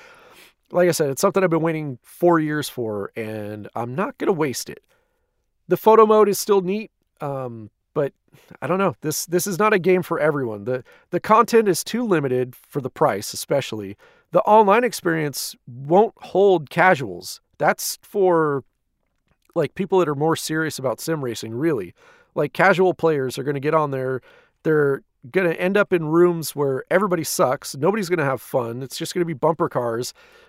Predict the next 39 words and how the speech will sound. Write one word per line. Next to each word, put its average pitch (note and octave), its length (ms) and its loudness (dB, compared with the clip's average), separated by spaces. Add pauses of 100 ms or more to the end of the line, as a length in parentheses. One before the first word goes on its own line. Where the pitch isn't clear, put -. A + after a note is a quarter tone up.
(160)
Or G#3 200 10
if F3+ 100 0
they E3 100 -2
get E3 140 0
into C#3 340 0
higher D#3+ 280 0
skilled A#3+ 320 -2
rooms, D#3 480 -4 (220)
people F3+ 220 -4
are F3 60 0
gonna F3 140 0
be F3 100 -6
too G3 180 -8
good. G3 480 2
And C3+ 300 -6
if - 140 -8
you're E3 80 -4
not E3 200 0
winning E3 240 -4
races, F3 520 -2
it's - 260 -12
kinda G#3 280 -4
not G#3+ 220 -4
fun A#3 280 -2
sometimes. A2+ 580 -10 (400)
So G3+ 460 2 (880)
the F#3+ 100 2
flip C4 260 -2
side G#3+ 180 2
of F3 60 -2
that, B3+ 220 0
though, E3+ 220 4
is D3+ 400 -4
it, F3+ 120 -2 (540)
this, - 300 -6 (180)
the E3 140 -6
simulation A#3+ 680 0
side D#3 400 0
isn't G3+ 340 -2